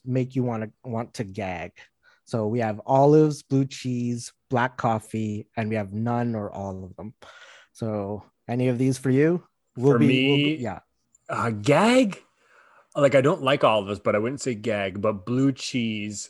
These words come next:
Speaker 2: I might say gag.
Speaker 1: Okay. Let's, uh, do we just select? Okay. It just, we're doing this as a collective here.
Speaker 2: Okay.
Speaker 1: So, um, are, you're invited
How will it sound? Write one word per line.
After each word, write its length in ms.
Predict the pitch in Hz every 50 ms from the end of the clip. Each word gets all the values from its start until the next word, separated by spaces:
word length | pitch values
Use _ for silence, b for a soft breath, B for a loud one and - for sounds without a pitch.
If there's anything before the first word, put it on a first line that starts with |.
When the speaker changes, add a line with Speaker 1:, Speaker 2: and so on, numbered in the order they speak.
| _ -
Speaker 2:
I 100 | 117 107
might 260 | 98 92 92 90 -
say 200 | - - 92 90
gag. 420 | 82 90 82 78 76 85 90 - - _ _ _ _ _ _ _ _ _ _ _ -
Speaker 1:
Okay. 420 | 131 165 208 202 - 139 127 139 _ _ _ _ _ _ -
Let's, 340 | 135 131 117 127 - - -
uh, 380 | 117 117 113 107 104 101 98 98 _ _ _ _ _ _ _ _ _ _ _ - _ -
do 100 | 113 113
we 100 | 110 110
just 180 | 107 113 - -
select? 320 | - 101 104 117 - _ _ _ _ -
Okay. 320 | 117 113 - 151 160 151 - _ _ _ _ -
It 120 | - 104 95
just, 200 | 113 - - 143
we're 160 | 123 139 160
doing 280 | 143 156 180 190 190
this 180 | 170 175 160 -
as 160 | 151 147 139
a 40 | 139
collective 540 | - - 143 135 131 127 - - 123 104 95
here. 260 | 98 110 101 101 - _ _ B B B B
Speaker 2:
Okay. 300 | 113 98 87 - 101 90 90
Speaker 1:
So, 280 | - 156 135 107 - _ _ _ B B B B B B B B B B -
um, 600 | 123 123 123 123 123 123 123 123 120 120 120 - - _
are, 160 | - 123 127 - _ _ _ _ _ _ _ _ -
you're 320 | 170 135 143 147 139 131
invited 640 | 127 120 120 117 151 170 180 180 208 196 180 170